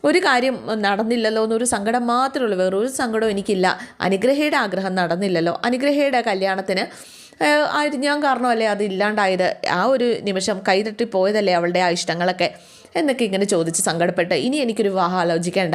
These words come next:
എന്നൊക്കെ പറഞ്ഞിട്ട് പോവാണ്. ഇനി സുചിത്രയുടെ വിവാഹം നടത്തണമെങ്കിൽ കുറേ പാടുപെടണമെന്ന്, ആ, പ്രഭുമാഷിനും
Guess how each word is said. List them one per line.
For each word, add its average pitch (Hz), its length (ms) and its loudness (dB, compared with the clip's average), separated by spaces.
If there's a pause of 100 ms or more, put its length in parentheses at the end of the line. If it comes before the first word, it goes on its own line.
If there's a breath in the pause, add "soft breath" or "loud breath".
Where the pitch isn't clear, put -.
(160)
എന്നൊക്കെ 170 260 -2
പറഞ്ഞിട്ട് 165 360 0
പോവാണ്. 156 440 0 (880 loud breath)
ഇനി 196 160 2
സുചിത്രയുടെ 247 640 2 (160)
വിവാഹം 202 380 -2
നടത്തണമെങ്കിൽ 170 600 -2
കുറേ 180 300 2
പാടുപെടണമെന്ന്, 170 840 -2 (640 loud breath)
ആ, 311 220 4
പ്രഭുമാഷിനും 220 680 0